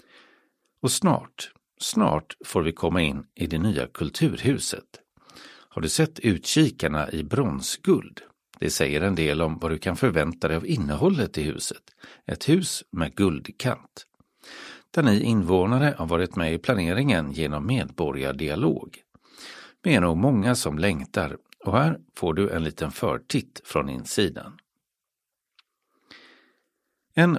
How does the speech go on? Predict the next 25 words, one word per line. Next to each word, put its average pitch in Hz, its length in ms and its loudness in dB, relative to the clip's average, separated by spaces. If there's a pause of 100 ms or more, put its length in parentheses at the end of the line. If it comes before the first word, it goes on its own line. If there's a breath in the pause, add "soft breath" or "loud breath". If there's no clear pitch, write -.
(100)
påminnelse 110 640 4
också - 280 0
om 82 100 2
att 87 220 -2
det - 120 -4
snart 80 340 0
kommer 71 300 -2
ett - 160 -6
E 131 260 0
U-val. 82 580 -2 (340)
Den 78 160 -2
nionde 95 380 2
juni 110 500 4
röstar 85 320 -2
vi 101 100 -2
fram 73 260 -2
vilka 73 240 -4
ledamöter 87 720 0 (380 loud breath)
som 175 220 -4
ska 85 300 0
företräda 87 680 0
oss 71 280 -4
i 78 40 -2
E 101 360 -2
U-parlamentet. 65 880 -2